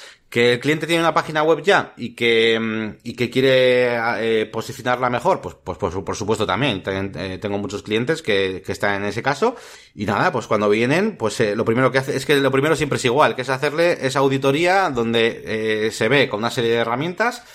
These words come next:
pues se ve cómo está su página, cómo está su competencia y se le dice, pues mira, pues la verdad es que sales muy mal aquí, aquí, aquí, aquí y además, podríamos mejorar mucho estos resultados, pues por, eh, haciendo esa estrategia o,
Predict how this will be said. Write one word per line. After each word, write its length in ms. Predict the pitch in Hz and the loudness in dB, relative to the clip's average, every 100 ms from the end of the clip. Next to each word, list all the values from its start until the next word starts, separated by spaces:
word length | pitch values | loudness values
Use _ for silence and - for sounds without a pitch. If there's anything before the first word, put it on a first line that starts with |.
| _ | _
pues 200 | - 117 | 2 4
se 100 | 131 | 6
ve 180 | 135 135 | 6 4
cómo 240 | 139 147 151 | 2 4 4
está 180 | 156 | 2
su 160 | 139 147 | 0 4
página, 480 | 175 165 170 170 - | 2 4 -2 -2 -4
cómo 200 | 120 139 | -2 0
está 120 | 151 | 0
su 120 | 147 | -2
competencia 920 | 143 147 160 170 175 - 170 165 - _ | 0 2 2 2 0 0 2 2 -2 _
y 160 | 110 110 | -8 -2
se 100 | 117 | 2
le 80 | 113 | 2
dice, 220 | 127 131 | 2 0
pues 160 | 104 | 0
mira, 280 | 120 104 87 | -2 -2 -4
pues 180 | 101 87 | -10 -6
la 120 | 101 | -2
verdad 200 | 98 120 | 0 -2
es 80 | 120 | -4
que 80 | 113 | -6
sales 220 | 127 117 | -4 -4
muy 160 | 117 120 | -2 -2
mal 140 | 123 | 0
aquí, 160 | 123 131 | 0 0
aquí, 160 | 120 131 | 0 0
aquí, 160 | 120 | 2
aquí 420 | 131 135 220 - - - - - | 0 0 -4 -4 -12 -14 -14 -6
y 420 | 156 240 - - _ _ | -2 0 -2 -10 _ _
además, 520 | - 117 127 196 233 - | -2 2 4 4 0 -4
podríamos 580 | - 135 139 185 160 | -2 0 2 2 2
mejorar 400 | 135 131 139 160 | 0 2 2 2
mucho 220 | 151 151 190 | 0 0 0
estos 200 | 175 123 | 2 0
resultados, 640 | 113 104 101 95 82 - | 0 -2 0 0 0 -8
pues 140 | 92 | -10
por, 220 | - 107 | -2 -2
eh, 200 | 98 104 | 2 0
haciendo 380 | 101 - 135 180 | 0 0 0 0
esa 140 | 180 101 | -2 -2
estrategia 600 | 101 101 113 - 98 98 | 0 0 0 0 0 2
o, 160 | 101 | 0